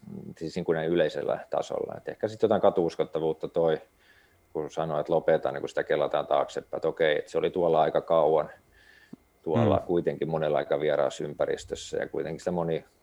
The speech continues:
Speaker 1: tajuaa, kuinka globaali ja kilpailtu laji tennis on, niin tota, kyllä se, niin kuin, en mä,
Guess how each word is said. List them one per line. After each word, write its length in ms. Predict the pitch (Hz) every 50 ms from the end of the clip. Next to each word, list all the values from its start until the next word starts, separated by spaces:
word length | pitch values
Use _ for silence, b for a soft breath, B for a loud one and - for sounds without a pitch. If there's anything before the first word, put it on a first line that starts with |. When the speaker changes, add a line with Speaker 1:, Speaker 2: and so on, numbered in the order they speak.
| _
Speaker 1:
tajuaa, 380 | - 80 80 76 78 78 73 71
kuinka 360 | - - - 76 - - - - - _
globaali 440 | - - 82 80 - - 73 76 76 -
ja 60 | -
kilpailtu 600 | - - 80 80 78 - - - - - - 82 80
laji 180 | 76 76 78
tennis 480 | 76 - 80 76 73 76 73 - - -
on, 240 | 78 71 71 71 65
niin 180 | - - -
tota, 280 | - - - - - -
kyllä 180 | - - 76
se, 140 | 71 - 78
niin 160 | 76 73 71
kuin, 120 | 71 - 71
en 60 | 73
mä, 140 | 76 73 73